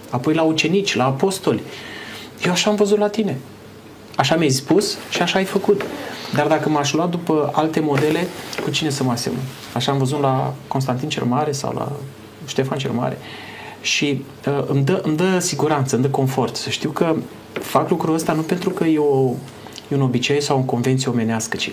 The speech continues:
așa a zis Dumnezeu. Ce să faci? Sau mai întâi ce să nu faci? Să nu fac lucrul meu. Deci dacă sunt muncitor, nu, nu muncesc meseria aceea. Dacă sunt școlar, nu fac temele.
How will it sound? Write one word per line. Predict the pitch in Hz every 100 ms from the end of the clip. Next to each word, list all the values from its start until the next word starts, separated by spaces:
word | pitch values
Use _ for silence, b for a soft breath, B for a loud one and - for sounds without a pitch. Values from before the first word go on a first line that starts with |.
| - -
așa | - -
a | 208
zis | 202
Dumnezeu. | 190 180 175 123 - B B -
Ce | -
să | 151
faci? | 160 240 240 - B B B B B B
Sau | - 143
mai | 156
întâi | 147 170
ce | -
să | 160
nu | 170
faci? | 139 196 220
Să | - 175
nu |
fac | 185 180
lucrul | 175 156 147
meu. | 107 - - - - - - - - - - -
Deci | 127
dacă | 135 135 139
sunt | 135 160
muncitor, | 135 123 117 160 170
nu, | 170 165
nu | 160
muncesc | 156 139 123 - -
meseria | - 107 104 -
aceea. | - - - - - B B B B B
Dacă | 120 113 117 117
sunt | 110 147 147 135 123
școlar, | - 113 131 165
nu | 143
fac | 160 156 131
temele. | 139 117 87 71